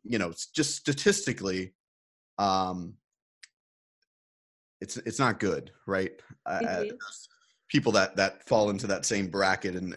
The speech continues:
Speaker 1: in their adult life, um, generally don't, unfortunately, get to, to make a life that's, that they want for themselves. Um, so I was really fortunate that I was able to get that help at such a young age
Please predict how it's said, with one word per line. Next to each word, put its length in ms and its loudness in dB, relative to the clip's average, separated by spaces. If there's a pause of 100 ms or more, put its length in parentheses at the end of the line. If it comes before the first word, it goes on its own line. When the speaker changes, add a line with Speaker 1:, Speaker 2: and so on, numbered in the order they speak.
(220)
Speaker 1:
in 140 -2
their 140 0
adult 340 0
life, 400 -8 (420)
um, 480 -6 (240)
generally 420 -4
don't, 320 -6 (300)
unfortunately, 540 -4
get 180 -8
to, 240 -4 (180)
to 220 -8 (280)
make 280 2
a 40 0
life 480 -6 (140)
that's, 400 -6 (720)
that 140 -6
they 100 -4
want 280 -6
for 100 -10
themselves. 680 -8 (180)
Um, 500 0 (440)
so 160 0
I 80 8
was 240 2
really 340 6
fortunate 560 -4
that 140 -2
I 80 -2
was 160 -8
able 240 -8
to 360 -10 (560)
get 200 0
that 160 0
help 260 0
at 100 -8
such 200 -4
a 40 -6
young 280 2
age 500 0